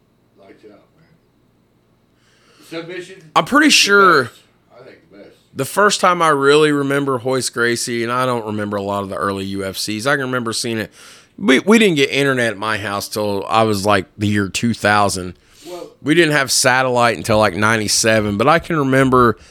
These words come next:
Speaker 2: seeing things advertised. What really introduced me to Hoist Gracie was I think he had that fu-, that ninety-minute battle in Pride with Sakuraba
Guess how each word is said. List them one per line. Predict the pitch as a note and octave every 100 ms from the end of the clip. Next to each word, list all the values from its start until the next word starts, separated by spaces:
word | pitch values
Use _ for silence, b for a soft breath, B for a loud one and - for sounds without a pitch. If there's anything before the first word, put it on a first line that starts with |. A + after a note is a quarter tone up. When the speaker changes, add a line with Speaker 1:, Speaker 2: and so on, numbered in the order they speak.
| b b
Speaker 2:
seeing | - C#3 C3+ A#2
things | B2 A2+
advertised. | A2+ A2+ A2+ A#2
What | B2 B2+
really | C3 D#3 E3
introduced | D#3 D3 C#3 C#3+ -
me | C#3+
to | A#2+
Hoist | B2+ B2+ A#2 -
Gracie | B2 B2+ B2+
was | A2+ G#2+
I | B2
think | - D3+ D3+
he | C#3+
had | C3+ C3+
that | B2 C#2+
fu-, | - - -
that | G#2+ G2+
ninety-minute | G#2 A#2 C3 B2+ B2 A#2+ F2
battle | A2+ A#2 A2 G2+
in | F#2
Pride | - A2+ A2+ G#2
with | F#2
Sakuraba | - A2 G#2+ G#2 G#2 G#2 A2+ A2+